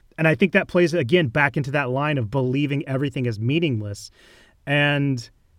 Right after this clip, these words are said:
uh, it, and that also pairs up with that line of, uh, y-, when they were talking about Vision, "If he doesn't wanna be here, then there's nothing I can do about it." That feels very decisive for someone who was risking everything to save them.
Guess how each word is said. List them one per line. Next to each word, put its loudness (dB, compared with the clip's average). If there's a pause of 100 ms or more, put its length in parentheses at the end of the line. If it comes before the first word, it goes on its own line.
(360)
uh, -10
it, -4
and 4
that 4
also 2
pairs 2
up 0
with -4
that -2
line 2
of, 0
uh, -2
y-, 0
when -2
they 2
were 2
talking 0
about 0
Vision, 2
"If 2
he 6
doesn't 4
wanna 0
be -2
here, -2
then -2
there's -2
nothing -2
I -2
can -2
do 2
about 0
it." -16
That 6
feels 2
very 2
decisive 0 (600)
for 2
someone 2
who 0
was 0
risking -2
everything 0
to -2
save -2
them. -8